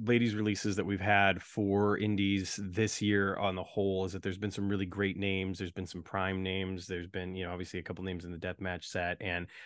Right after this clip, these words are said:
I just feel like we, you know, really added a lot to the overall scope and landscape of the, the women's releases on the indie side of thing this year.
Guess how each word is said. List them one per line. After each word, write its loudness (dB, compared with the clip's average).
I 6
just 0
feel 4
like 4
we, 6
you 0
know, 6
really 8
added 6
a 0
lot 2
to 2
the 6
overall 4
scope 2
and -2
landscape -4
of -6
the, -2
the -6
women's 0
releases -4
on -4
the -2
indie -4
side -4
of -6
thing -4
this -2
year. -2